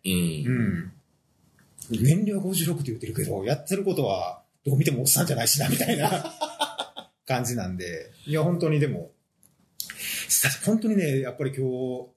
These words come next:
Speaker 2: その、昔、なぜイベント自体が本当に久しぶりなんで、
Speaker 1: うん。
Speaker 2: あの、イニシャルGの配布会以来ですっていう方が、
Speaker 1: そうですね。何人もいらっしゃいましたね。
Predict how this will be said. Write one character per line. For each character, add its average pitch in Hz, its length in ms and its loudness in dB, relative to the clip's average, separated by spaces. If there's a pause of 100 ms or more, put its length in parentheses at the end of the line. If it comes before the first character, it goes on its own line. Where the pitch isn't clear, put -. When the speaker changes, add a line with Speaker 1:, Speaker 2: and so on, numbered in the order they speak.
Speaker 2:
そ - 140 -6
の、 107 360 -6 (180)
昔、 170 800 2 (380)
な 175 180 4
ぜ 120 340 2
イ 170 80 2
ベ 220 140 2
ン 220 120 0
ト 190 260 2
自 165 180 0
体 101 160 0
が 95 140 -6
本 165 180 -2
当 170 80 0
に 156 60 2
久 147 160 2
し 156 120 0
ぶ 143 80 4
り 139 60 4
な 98 100 -2
ん 87 80 -10
で、 95 400 0 (440)
Speaker 1:
う - 60 -14
ん。 - 20 -4
Speaker 2:
あ 101 60 -4
の、 101 140 -2
イ 151 100 4
ニ 226 140 0
シ 214 120 2
ャ 202 80 0
ル 202 80 0
G 156 260 2
の 110 100 -4
配 117 240 -4
布 - 80 -10
会 131 220 2
以 151 40 4
来 190 200 4
で 107 140 -4
す - 240 -2
っ - 20 -20
て 120 80 -10
い 110 100 -6
う 104 140 -8
方 113 180 -6
が、 98 60 -2
Speaker 1:
そ 131 300 4
う - 20 0
で 107 80 0
す 104 140 2
ね。 127 480 -2
何 113 160 -6
人 120 120 -4
も 98 80 -2
い 95 40 0
ら 95 80 0
っ - 20 2
し 98 120 2
ゃ 95 40 0
い - 20 -2
ま 92 80 2
し - 80 4
た - 80 -4
ね。 85 220 -2